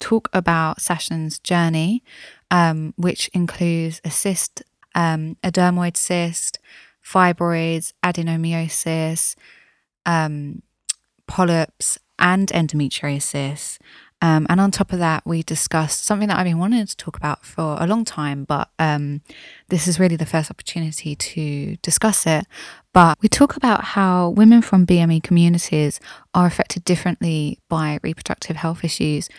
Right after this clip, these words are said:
due to their genetics, due to history, uh, prejudice in the medical industry, and how charities and the, and health professionals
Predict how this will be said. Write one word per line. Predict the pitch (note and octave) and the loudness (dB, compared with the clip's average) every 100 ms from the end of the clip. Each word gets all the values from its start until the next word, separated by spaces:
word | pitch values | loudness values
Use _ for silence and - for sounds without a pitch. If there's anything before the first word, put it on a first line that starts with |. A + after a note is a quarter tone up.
| - - - | -20 -20 -6
due | F3+ E3+ | -2 -2
to | - E3+ E3 | -2 -4 -2
their | E3+ | -2
genetics, | E3+ F3+ F3+ E3+ F#3 F#3 - - - | 0 2 0 0 -4 -6 -8 -12 -12
due | - F#3+ | -4 -4
to | F3 F3+ E3+ D#3+ E3+ _ _ _ _ | -4 -4 -2 -4 -6 _ _ _ _
history, | - G3+ - F#3 F3+ F3 F3+ _ _ _ _ | -2 -2 0 0 0 -2 -4 _ _ _ _
uh, | F3 E3 D#3+ | 0 2 2
prejudice | - F#3 - E3+ - - | 0 0 0 -4 -6 -4
in | F3 E3+ | -2 0
the | E3 | 0
medical | E3+ - - F3 | 0 -2 -4 -2
industry, | E3+ - - - D#3+ D#3 D#3+ - - - _ | -2 -2 -6 -2 0 0 -4 -10 -20 -20 _
and | F3+ F3+ E3+ E3+ E3 D#3 - | 2 4 4 2 -2 -4 -8
how | - F3+ E3+ E3 D#3+ D#3+ E3 _ _ _ - | -4 0 2 4 2 0 -4 _ _ _ -4
charities | - A3+ A3 - G3+ F#3 F3+ - - | 2 4 4 2 0 2 0 -4 -2
and | F3+ F3 E3+ E3+ F3 - | 0 0 -2 -4 -6 -2
the, | F3 E3 D#3+ D#3 D3+ - - _ - | 0 2 0 -2 -2 -4 -8 _ -2
and | F3 E3 E3 | 0 0 -2
health | - G#3 | 0 -2
professionals | - F3 E3+ - E3 D#3 D3+ | -2 -6 -4 -4 -4 -4 -4